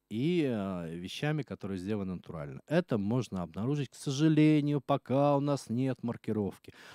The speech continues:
Пока вот полка, на которой стоят вещи, сделанные по классической технологии из натурального сырья, вот полка, на которой стоят суррогаты.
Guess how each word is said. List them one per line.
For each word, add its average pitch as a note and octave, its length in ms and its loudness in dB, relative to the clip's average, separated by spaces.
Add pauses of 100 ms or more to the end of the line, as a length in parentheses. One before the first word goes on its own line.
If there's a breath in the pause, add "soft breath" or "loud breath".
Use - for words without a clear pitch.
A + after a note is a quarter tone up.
(120)
Пока C3+ 300 4
вот C#3 340 4
полка, G#2 420 2
на F#2+ 120 -4
которой F#2 360 -6
стоят F#2 420 -4 (320)
вещи, G2 460 -4
сделанные E2+ 480 -6
по F2 120 -16
классической F2 600 -8
технологии D#2 540 -10
из D2 80 -12
натурального F3 480 0
сырья, E3+ 380 -2 (300 loud breath)
вот - 400 2
полка, D#3+ 380 2
на F2+ 120 -6
которой C#3+ 400 -2
стоят G#2 420 -6
суррогаты. G2+ 680 -8